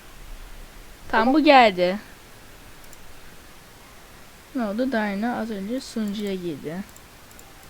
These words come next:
Giymiş mi? Evet, hemen giymiş zaten şeye. Bu Dyna botu. Bu da komut, komutları var mesela. Ay,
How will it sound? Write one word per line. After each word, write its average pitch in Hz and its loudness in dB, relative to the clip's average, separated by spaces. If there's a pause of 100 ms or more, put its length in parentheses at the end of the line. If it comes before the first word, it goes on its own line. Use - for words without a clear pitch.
(1040)
Giymiş 269 6
mi? 254 -2
Evet, 285 6
hemen 311 6
giymiş 294 8
zaten 214 4
şeye. 220 0 (600)
Bu 233 0
Dyna 240 8
botu. 269 0 (580)
Bu 294 6
da 339 12
komut, 320 6
komutları 311 8
var 240 10
mesela. 214 0
Ay, 233 6